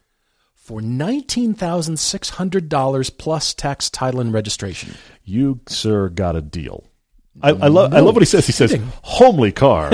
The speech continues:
Speaker 2: but
Speaker 1: <laughs>
Speaker 2: fantastic to drive."
Speaker 1: Yeah.
Speaker 2: Uh, you're, you're right on both counts. It, it's not, it's not a beauty queen, that car.
Speaker 1: <laughs> It's not.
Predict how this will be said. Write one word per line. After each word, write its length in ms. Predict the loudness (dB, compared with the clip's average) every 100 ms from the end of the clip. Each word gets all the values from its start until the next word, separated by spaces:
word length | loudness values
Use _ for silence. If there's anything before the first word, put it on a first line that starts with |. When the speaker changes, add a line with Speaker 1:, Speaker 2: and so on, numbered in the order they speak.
| 2
Speaker 2:
but 160 | 4 4
Speaker 1:
<laughs> 0 |
Speaker 2:
fantastic 580 | 2 2 0 0 -2 -4
to 60 |
drive." 400 | 0 4 4 4
Speaker 1:
Yeah. 160 | 2 0
Speaker 2:
Uh, 380 | -2 -4 0 0 2
you're, 240 | 2 2
you're 180 | 2 4
right 200 | 6 6
on 140 | 4
both 240 | 4 4 2
counts. 260 | -2 0
It, 200 | -4 -4
it's 220 | -4 -4
not, 280 | -4 -4 -4 -8
it's 180 | -8
not 180 | -4 -4
a 40 | -2
beauty 240 | -4 -6
queen, 320 | -4 -4 -2
that 180 | -4 -6
car. 280 | -2 -2 -2
Speaker 1:
<laughs> 80 | -6 -8 -12
It's 140 | -6
not. 260 | -2 2